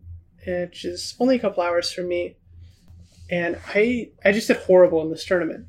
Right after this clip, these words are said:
I played horribly. I did horribly. Um, all of my mistakes were just, like, so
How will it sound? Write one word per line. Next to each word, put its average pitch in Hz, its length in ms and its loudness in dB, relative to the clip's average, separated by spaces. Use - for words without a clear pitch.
I 165 380 -4
played 196 220 0
horribly. 175 600 0
I 165 340 -8
did 185 160 2
horribly. 180 640 0
Um, - 300 -8
all 220 200 4
of 214 120 -4
my 196 80 2
mistakes 175 520 -2
were 165 100 -10
just, 170 300 -10
like, 175 300 -10
so 262 640 -4